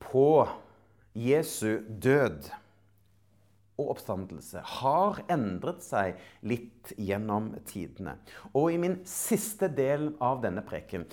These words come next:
så har jeg lyst til å snakke om dette med forsoningslæren. For oppstandelsen av Jesus er selve fundamentet i den kristne tro. Og troen på Jesus,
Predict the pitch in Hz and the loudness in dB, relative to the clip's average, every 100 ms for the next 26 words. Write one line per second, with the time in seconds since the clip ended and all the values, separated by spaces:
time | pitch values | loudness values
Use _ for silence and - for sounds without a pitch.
0 | - - - 139 147 131 - 127 135 - | -16 -12 0 2 4 4 4 0 0 0
1 | 113 117 110 - 98 - - 120 - 95 | -2 -2 -4 -6 -8 -8 -6 -4 -2 -4
2 | 110 101 78 - 107 92 90 107 - - | -2 -6 -8 -8 -6 -6 -6 -10 -18 -20
3 | - - - - - 147 214 135 85 101 | -16 -14 -14 -10 -8 -6 -6 -6 -8 -10
4 | - - _ 87 78 78 - 62 - _ | -14 -20 _ -12 -8 -8 -10 -14 -18 _
5 | _ _ _ _ _ _ - - - 143 | _ _ _ _ _ _ -20 -8 -4 2
6 | 185 - - - 175 196 117 95 - 82 | 2 2 2 6 6 6 0 -6 -10 -12
7 | - - _ _ _ - 131 127 107 - | -14 -20 _ _ _ 2 2 4 0 -4
8 | - - - - - - 113 123 139 - | -14 -16 -18 -18 -20 0 6 6 6 0
9 | 117 95 98 127 - 135 120 110 101 117 | -2 0 0 -2 -2 -2 0 0 0 -2
10 | - - - 98 98 101 92 - - - | -6 -12 -8 -6 -4 -4 -6 -8 -10 -10
11 | - - 90 - - - 87 - - - | -10 -6 -8 -8 -10 -8 -6 -8 -12 -2
12 | - 165 - - 208 208 143 - 160 143 | 0 2 0 2 4 4 2 0 0 2
13 | 147 170 - 95 - | 2 0 -4 -4 -6